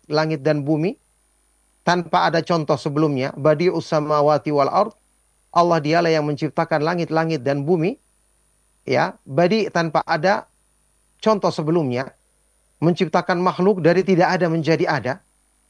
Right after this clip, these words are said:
Maka tentu sangat mudah baginya untuk mengembalikan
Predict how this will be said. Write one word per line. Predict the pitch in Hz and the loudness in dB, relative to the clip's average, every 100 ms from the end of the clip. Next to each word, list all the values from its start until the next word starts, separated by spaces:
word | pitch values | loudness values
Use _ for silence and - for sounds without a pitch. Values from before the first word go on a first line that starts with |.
| _ _ - | _ _ -12
Maka | - 156 | -8 -4
tentu | 175 170 247 302 - _ _ _ _ | -2 0 0 -2 -6 _ _ _ _
sangat | - 196 214 185 | -6 -2 0 0
mudah | 254 233 160 | 0 0 0
baginya | 165 180 214 208 | -2 -2 -4 -2
untuk | 220 247 | 0 0
mengembalikan | 226 226 226 262 233 147 | 2 2 2 0 -2 -4